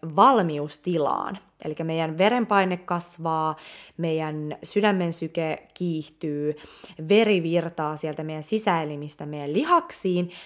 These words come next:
jotta me pystytään mahdollisimman tehokkaasti pakenemaan tätä petoeläintä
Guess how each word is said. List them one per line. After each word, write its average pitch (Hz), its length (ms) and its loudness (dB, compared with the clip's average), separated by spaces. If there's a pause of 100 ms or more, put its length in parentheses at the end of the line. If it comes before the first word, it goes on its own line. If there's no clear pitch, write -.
(140)
jotta 320 280 2
me 233 120 4
pystytään 185 540 0
mahdollisimman 170 840 -2 (140)
tehokkaasti 165 840 -2 (360)
pakenemaan 277 640 4
tätä 220 180 -2
petoeläintä 175 760 0